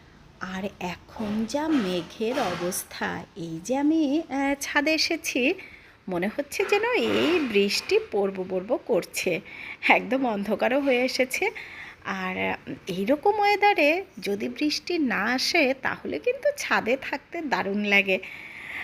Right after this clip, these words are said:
আহ, তো এই যে আপনাদের সাথে কথা বলতে বলতে দেখলাম দু এক ফোঁটা করে বৃষ্টি পড়তেও শুরু করে দিল। তো এটা যে কতটা আসবে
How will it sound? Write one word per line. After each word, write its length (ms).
আহ, 280
তো 380
এই 200
যে 200
আপনাদের 340
সাথে 340
কথা 380
বলতে 480
বলতে 320
দেখলাম 480
দু 160
এক 100
ফোঁটা 240
করে 260
বৃষ্টি 440
পড়তেও 420
শুরু 240
করে 240
দিল। 260
তো 80
এটা 160
যে 200
কতটা 460
আসবে 520